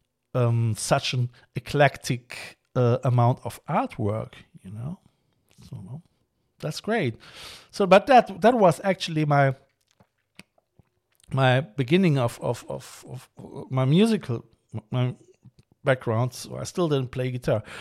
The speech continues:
And I've learned actually then again to play guitar as I, as I used to be, to be, uh, in, in,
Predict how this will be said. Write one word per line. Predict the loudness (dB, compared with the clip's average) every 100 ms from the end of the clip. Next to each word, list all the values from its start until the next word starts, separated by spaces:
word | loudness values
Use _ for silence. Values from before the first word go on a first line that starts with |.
| -12 2
And | 2
I've | 8
learned | 8 8
actually | 4 0 -2 -2
then | 0 -2
again | -2 -2 -2
to | -6
play | -6 -4 -4
guitar | -4 -4
as | -4 -4
I, | -4
as | -4 -6
I | -4
used | -4 -6
to | -10
be, | -8 -8 -10 -18 -20 -20 _ _
to | -14
be, | -8 -6 -6
uh, | -4 -6
in, | -6 -8 -6
in, | -8